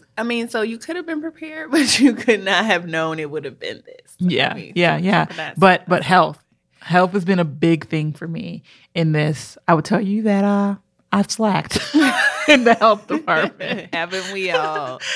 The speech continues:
Speaker 1: Yeah, I
Speaker 2: Um,
Speaker 1: got some covid twenty over here, covid twenty pounds. <laughs> Like
Speaker 2: I realized that I actually had covid before covid hit in the weight department. <laughs> While other people were complaining you couldn't go to the gym, I hadn't been to the gym in a while, so.
Speaker 1: Yeah.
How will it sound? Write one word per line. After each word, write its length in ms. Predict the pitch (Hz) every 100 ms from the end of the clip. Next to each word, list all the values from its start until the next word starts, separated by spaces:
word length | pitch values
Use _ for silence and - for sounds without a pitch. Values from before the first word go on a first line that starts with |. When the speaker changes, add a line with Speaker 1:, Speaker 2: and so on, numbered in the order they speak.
| - - - 226
Speaker 1:
Yeah, 60 |
I 260 | 208 190 180
Speaker 2:
Um, 40 | 165
Speaker 1:
got 240 | 180 175
some 140 | 165
covid 420 | 147 170 165 165 -
twenty 440 | - 180 185 175
over 200 | 165 160
here, 120 | 175 370
covid 1000 | - 381 370 554 605 762 - - 480 -
twenty 280 | 605 554 185
pounds. 880 | - 180 170 170 180 170 185 233
<laughs> 540 | 247 294 - - - 220
Like 400 | 240 - 190 185 -
Speaker 2:
I 200 | 185 226
realized 560 | 220 180 165 160 170
that 140 | 170 156
I 120 | 165
actually 260 | 185 - 170
had 360 | 165 165 156 -
covid 300 | 185 185 180
before 260 | 185 202
covid 280 | 196 208 202
hit 200 | 220 311
in 120 | 170
the 60 | 180
weight 200 | 202 247
department. 400 | 247 233 214 - 247 311 233 - - - -
<laughs> 520 | 403 392 247 247 - - - _ - - - - - - - - -
While 240 | 254 180
other 160 | 170 196
people 160 | 202
were 80 | 202
complaining 440 | 202 208 202 202 202
you 80 |
couldn't 240 | 202 233 196
go 120 | 214
to 80 | 208
the 100 | 185
gym, 280 | 220 320 285
I 60 |
hadn't 260 | 247 277 262
been 160 | 277
to 80 | 277
the 100 | 277
gym 220 | 302 339
in 40 | 339
a 60 |
while, 400 | 269 220 180 151
so. 560 | - - 180 - 62 175 165
Speaker 1:
Yeah. 500 | 165 165 165 165